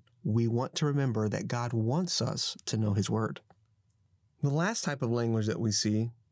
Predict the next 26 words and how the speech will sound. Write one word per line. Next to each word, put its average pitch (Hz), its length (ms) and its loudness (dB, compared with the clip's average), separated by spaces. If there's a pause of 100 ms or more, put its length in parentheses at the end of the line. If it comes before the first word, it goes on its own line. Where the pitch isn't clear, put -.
is 113 220 -4
literal 113 760 0
language. 98 720 -2 (560)
Like, 107 140 -2 (260)
literal, 110 480 0
not 139 240 -2
figurative, 156 760 -2 (520)
not 135 180 0
symbolic, 131 720 -2 (180)
but 110 240 0
literal. 98 640 0
And 107 120 0
I 107 40 0
want 127 140 0
to 135 160 -2
take 120 80 -4
you 120 80 -2
to 113 140 0
a 98 40 -2
passage. 107 400 -2
You 175 140 2
may 110 160 2
be 98 160 2
familiar 101 400 2
with 117 180 -2
it. 127 140 -4